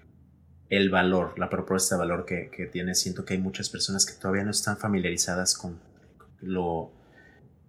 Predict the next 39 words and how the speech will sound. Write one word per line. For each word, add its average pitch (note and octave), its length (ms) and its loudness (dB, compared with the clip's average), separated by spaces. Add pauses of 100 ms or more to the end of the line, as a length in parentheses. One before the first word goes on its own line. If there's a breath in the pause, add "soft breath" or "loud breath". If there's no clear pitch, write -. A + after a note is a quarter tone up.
(240)
eh, E3+ 220 -12
todo G2+ 140 2
el A2 100 2
potencial F#2 720 0 (140)
que F#2+ 100 -6
tiene G2 400 0
realmente F2+ 760 -4
Cosmos, F#3 600 -2
así - 500 4
que G2 220 -2
a F#2 80 0
mí F#2+ 100 2
no, G#2+ 120 0 (200)
no G2+ 140 -2
sé A2 160 2
si - 200 4
en F#2+ 140 2
dos F#2+ 240 2
años F#2+ 360 0
específicamente, F2 880 -6
pero E2 240 -2
se E2+ 160 -4
me E2+ 80 -2
hace F2 200 2
que E2+ 120 -6
va E2 100 -2
a D#2+ 40 -4
ser E2 220 -4 (260)
un E2+ 320 -14 (220)
token F2+ 480 -2
que D#2+ 360 -6 (100)
claramente G2 580 6
se F#2+ 120 2
va F#2 60 6
a - 20 0
meter F#2 220 0
en F2+ 100 0
el D#2+ 140 -6
top F2+ 260 -2